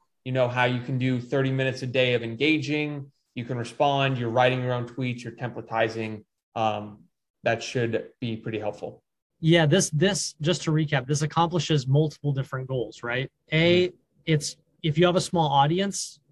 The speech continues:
Speaker 2: well, now you have a huge audience 'cause you're just replying to someone else who has a huge audience, right? B, you're validating ideas in someone else's ecosystem.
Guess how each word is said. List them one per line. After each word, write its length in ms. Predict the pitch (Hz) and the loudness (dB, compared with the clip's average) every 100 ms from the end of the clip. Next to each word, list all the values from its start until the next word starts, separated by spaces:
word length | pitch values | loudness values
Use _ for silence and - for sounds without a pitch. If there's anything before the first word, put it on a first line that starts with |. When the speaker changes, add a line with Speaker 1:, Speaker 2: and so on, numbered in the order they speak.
| 147 | 4
Speaker 2:
well, 240 | 151 151 | 4 4
now 140 | 165 185 | 4 4
you 160 | 180 | 6
have 80 | 165 | 4
a 40 | |
huge 280 | 147 175 165 | 2 0 0
audience 420 | 120 113 113 - | -2 -4 -12 -14
'cause 180 | - 147 | 0 2
you're 120 | 143 | 4
just 200 | 147 151 | 2 0
replying 440 | 156 147 156 151 147 | -2 0 2 4 4
to 60 | |
someone 280 | 139 151 139 | 2 0 0
else 200 | 139 131 | -2 -4
who 80 | 139 | -4
has 100 | 120 | -6
a 40 | |
huge 280 | 120 120 - | -8 -12 -10
audience, 500 | 117 139 143 - - _ _ _ - | -10 -12 -14 -12 -14 _ _ _ -6
right? 260 | 127 135 - _ - - | -2 -2 -6 _ -8 -2
B, 480 | 143 202 196 156 151 147 _ - | 2 4 6 4 4 -2 _ 4
you're 140 | 160 | 6
validating 640 | 151 175 196 180 175 170 156 | 8 6 6 6 4 2 0
ideas 760 | 139 139 156 131 123 - - _ _ | -2 0 0 -2 -6 -12 -14 _ _
in 140 | 160 156 | 2 2
someone 420 | - 175 175 165 | 4 4 4 2
else's 400 | 139 151 151 131 | 2 0 0 0
ecosystem. 760 | 151 147 139 127 - 123 120 | 0 0 -2 -4 -10 -8 -10